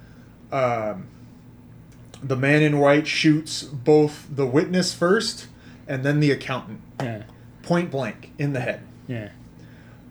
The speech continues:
Speaker 1: Um, by the time Malone and, uh, Ness get there, the elevator's just filled with blood.
Speaker 2: Mm.
Speaker 1: And written there on the wall in blood is the word touchable.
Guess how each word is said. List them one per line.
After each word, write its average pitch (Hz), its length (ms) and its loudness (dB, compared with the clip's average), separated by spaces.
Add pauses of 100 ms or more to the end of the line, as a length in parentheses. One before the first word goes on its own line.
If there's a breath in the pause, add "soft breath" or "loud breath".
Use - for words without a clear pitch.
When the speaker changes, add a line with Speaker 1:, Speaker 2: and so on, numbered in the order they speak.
(120)
Speaker 1:
Um, 123 440 0
by 139 140 2
the 139 100 -2
time 196 880 0
Malone 160 840 4 (680)
and, 127 360 -6
uh, 123 180 2
Ness 139 340 0
get 143 260 0
there, 139 440 2
the 135 220 -2
elevator's 127 540 0
just 123 160 -8
filled 139 320 -2
with 120 180 -6
blood. 120 400 -2 (220 loud breath)
Speaker 2:
Mm. 123 100 -8 (300 loud breath)
Speaker 1:
And 127 340 -4
written 170 320 0
there 156 500 4 (360 loud breath)
on 139 240 -2
the 143 60 0
wall 127 400 2
in 127 120 -6
blood 123 300 2
is 113 140 -6
the 120 80 -6
word 120 400 -6
touchable. 117 580 -6